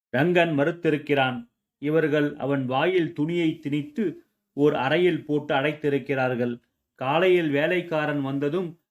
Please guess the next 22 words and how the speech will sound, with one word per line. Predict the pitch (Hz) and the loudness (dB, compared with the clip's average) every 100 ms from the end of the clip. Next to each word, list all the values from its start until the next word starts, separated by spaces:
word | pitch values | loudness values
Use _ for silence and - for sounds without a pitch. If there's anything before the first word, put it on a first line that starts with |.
| _ | _
அவனுக்கும் | - 143 185 185 - 175 156 | -6 -2 0 0 0 0 -2
அதே | 127 147 165 | -2 2 2
கதிதான். | 147 143 143 139 135 - _ _ _ | 2 2 2 2 0 -6 _ _ _
பிறகு | 151 151 147 147 | -2 0 0 0
வீடெல்லாம் | 143 175 175 165 160 151 | 2 4 4 2 0 0
தேடி | 135 151 160 | 0 0 0
பார்த்திருக்கிறார்கள். | 156 143 - 135 120 139 131 127 123 120 - _ _ _ _ | 0 -2 -2 -6 -4 -2 0 0 -2 -6 -10 _ _ _ _
பணம் | 127 147 190 170 | -4 -2 0 0
ஒளித்திருக்கும் | 165 165 175 160 - 143 | 0 0 0 0 0 0
இடம் | 127 131 170 | 2 2 0
தெரியவில்லை. | 147 143 151 143 135 131 120 - _ _ _ _ _ _ _ _ _ _ | 0 2 4 2 2 -2 -4 -8 _ _ _ _ _ _ _ _ _ _
பகல் | 131 151 196 | 0 4 4
வேளையில் | 180 180 175 170 147 | 4 4 2 2 0
தேடுவதை | 151 160 160 156 147 | -2 0 2 2 0
விட | 135 151 196 139 _ _ _ _ _ | 0 -2 -2 -4 _ _ _ _ _
இரவில் | 117 139 185 196 185 | -4 2 4 4 2
தேடுவது | 165 165 165 160 151 | 0 0 0 0 -2
சிலாக்கியம் | 139 156 165 - 170 151 | 0 0 0 -2 -4 -2
என்றும், | 139 139 208 156 - _ _ _ _ | -2 -2 -4 -6 -16 _ _ _ _
போலீஸ்காரர்களின் | 185 196 202 - 165 160 160 151 156 156 | -2 2 2 0 0 2 2 0 -2 -2
உடையணிந்து | 135 139 160 151 151 165 | -2 0 0 0 -2 0
வந்தால் | 180 151 151 147 131 170 | 0 0 0 0 0 -4